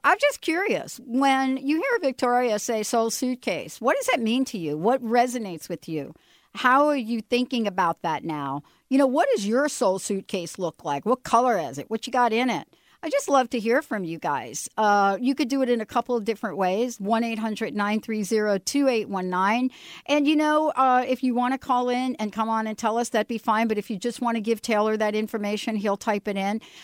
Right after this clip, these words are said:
Uh, for those of you that are listening on the internet, just go to the D R Pat Show dot com or go to transformation talk radio dot com. And then on the right-hand side, just tell us, what is your soul ca-, suitcase looking like? What you got inside there?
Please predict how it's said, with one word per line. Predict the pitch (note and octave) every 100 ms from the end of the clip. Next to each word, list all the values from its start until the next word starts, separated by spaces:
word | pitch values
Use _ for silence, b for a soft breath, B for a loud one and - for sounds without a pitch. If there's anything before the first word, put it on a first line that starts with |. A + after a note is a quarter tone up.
| B
Uh, | C4+ B3+
for | B3+
those | B3 C#4 C#4
of | C4+
you | C4
that | B3 A#3+
are | A#3
listening | A#3 - B3 A#3+
on | A#3+
the | C#4
internet, | A#4 C4 G3+ -
just | D#4 -
go | D#4+
to | A4
the | A#3
D | A3
R | G3+ -
Pat | D#3 G3 F#3+
Show | B3 A#3
dot | A3+ A3
com | A3+ A3
or | G#3+
go | B3+
to |
transformation | - A3+ G#3+ A3+ A3 A3+ G#3
talk | G#3+ -
radio | G3 A3+ C4 C#4
dot | C#4+ C#4
com. | C#4+ D4 D4+ - b b b -
And | B3 A3
then | B3
on | A#3+
the | A3
right-hand | A#3 A#3+ A#3+ A3+
side, | C#4+ C4+ D4+
just | C#4+
tell | F#4 C5
us, | G#3 -
what | G3+ C#4+ F#4+
is | D#4
your | A3+ B3 D4
soul | - C#4 C#4+
ca-, | C#4+ C#4 B3
suitcase | - C4+ B3+ C4+ C4 B3+
looking | A3 A3 G#3+ F3+
like? | D#3+ C#3+ -
What | B3+
you | -
got | B3+ A#3+
inside | A3+ - G#3+ G#3+
there? | F3 A#2